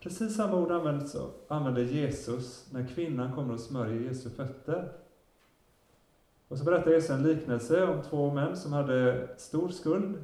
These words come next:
till en, en, eh, annan rik människa. Båda fick det efterskänkt. Vem,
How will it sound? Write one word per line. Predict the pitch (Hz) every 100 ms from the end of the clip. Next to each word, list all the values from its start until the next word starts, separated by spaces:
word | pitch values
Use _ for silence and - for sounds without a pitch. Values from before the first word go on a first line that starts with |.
| -
till | 135 135
en, | 131 131 131 -
en, | 123 123 120 120 117
eh, | 113 - - _
annan | 131 123 160 180 -
rik | - 135 139
människa. | 151 143 127 160 190 - - _ _ _ _ _ _ _ - - _
Båda | 135 165 151 -
fick | 185 - -
det | 143 139
efterskänkt. | 156 - 127 143 226 208 - - _ _ _ _
Vem, | 131 160 156 117